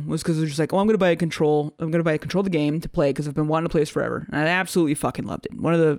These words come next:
my favorite games I've played in a long time. And I was just like, "I'm gonna get to the end," platinumed it, again, hate myself, and was like, "All right, I'm not gonna do the D L C on this until I can play it on my P S five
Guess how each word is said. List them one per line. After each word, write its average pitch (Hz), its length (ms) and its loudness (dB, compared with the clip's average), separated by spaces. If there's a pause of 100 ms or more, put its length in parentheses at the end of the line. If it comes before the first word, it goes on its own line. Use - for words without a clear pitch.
my 151 160 0
favorite 160 240 2
games 147 240 0
I've 135 160 0
played 135 180 0
in 139 60 0
a 131 60 0
long 123 180 -4
time. - 320 -8 (500)
And - 40 -2
I - 20 2
was 175 100 2
just 156 120 -2
like, - 180 0
"I'm 226 180 2
gonna 262 120 4
get 214 220 0
to 202 360 4
the 175 180 2
end," 151 300 0
platinumed 175 320 2
it, 160 260 2
again, 151 320 2 (160)
hate 139 240 0
myself, 127 360 -2 (420)
and 156 560 2
was 156 160 0
like, 139 180 2 (140)
"All 165 100 4
right, 139 120 2
I'm 147 80 2
not 175 120 0
gonna 196 120 4
do 185 160 2
the 175 160 2
D 165 180 0
L 185 140 2
C 190 240 -2
on 151 100 0
this 139 420 -4
until 170 460 0
I 170 140 2
can 165 180 -4
play 156 160 0
it 147 60 2
on 147 100 0
my 143 80 0
P - 180 -6
S 120 160 -8
five 156 480 -2